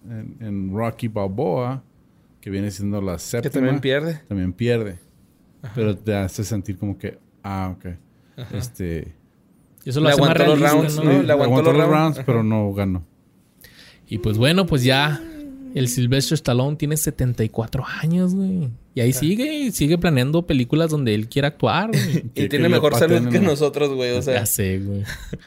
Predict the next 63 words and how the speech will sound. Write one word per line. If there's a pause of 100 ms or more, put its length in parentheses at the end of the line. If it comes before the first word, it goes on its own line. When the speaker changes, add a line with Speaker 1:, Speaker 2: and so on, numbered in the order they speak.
(280)
Speaker 3:
Esperemos
Speaker 2:
Se
Speaker 3:
que
nos
Speaker 2:
ejercita
Speaker 3:
dure
Speaker 2:
machín,
¿no?
El
ruco,
güey, (160)
la
neta.
Speaker 1:
Pues
sí,
pero,
pues,
no
sabemos
con
los
esteroides
qué
efectos
tengan. (120)
Speaker 3:
S-,
pues
ahorita
va
bien,
güey.
Es
que
Speaker 1:
Claro.
Speaker 3:
espero
que
nos
dure,
que
unos
diez
añitos
más.
Speaker 2:
Sí, (480)
sí,
que
no,
que
Speaker 3:
Un,
Speaker 2:
nunca
se
Speaker 3:
un
Rocky
Speaker 2:
muera.
Speaker 3:
más,
un
Rocky
y
un
Rambo
más
de
perdida.